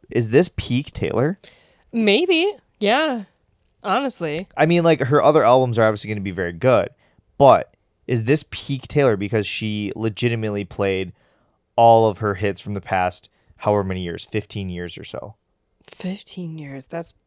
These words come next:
Speaker 2: wild.
Speaker 1: Actually,
Speaker 2: I think
Speaker 1: longer
Speaker 2: it's
Speaker 1: than
Speaker 2: more.
Speaker 1: that.
Speaker 2: Yeah,
Speaker 1: 'Cause I
Speaker 2: 'cause
Speaker 1: was in middle, I was in,
Speaker 2: <clears throat>
Speaker 1: like, seventh grade when she started.
Speaker 2: Yeah.
Speaker 1: Damn.
Speaker 2: Wow.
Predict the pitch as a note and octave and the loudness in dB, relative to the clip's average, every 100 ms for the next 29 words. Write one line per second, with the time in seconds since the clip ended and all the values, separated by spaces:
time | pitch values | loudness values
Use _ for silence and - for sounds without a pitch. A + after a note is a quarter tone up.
0 | - - A#2 G3 F3 F#2+ - _ G2 F#2+ | -12 -4 -2 0 -4 -6 -12 _ -4 0
1 | A#2+ E4+ A#3 F3 E3 F#3+ F#3+ D#3+ - _ | 2 2 0 0 2 2 2 -2 -8 _
2 | _ - A3 G#3 F3 C3 F3+ E3+ A2 F#2 | _ 0 2 2 2 4 4 2 0 -2
3 | B2 - B2 D#3+ E3 C#3 G#2 _ _ _ | 0 2 2 2 0 -2 -4 _ _ _
4 | - - - A#2+ A#2+ G#2+ - G2+ G2+ F#2 | -18 -8 -2 -2 -2 -8 -6 -4 -4 -6
5 | E2 - G2 - G2+ - E2+ E2 D3 - | -12 -12 -12 -12 -12 -10 -10 -12 -16 -12
6 | F3+ E3+ F#3+ F#3+ - _ _ - _ _ | -6 -4 -4 -6 -12 _ _ -20 _ _
7 | _ _ _ _ G#2+ G#2 G2 E2+ F#2+ - | _ _ _ _ -4 -2 -2 -4 -10 -20
8 | _ _ _ _ _ F3 E3+ D#3+ D#3+ E3 | _ _ _ _ _ -12 -10 -10 -12 -14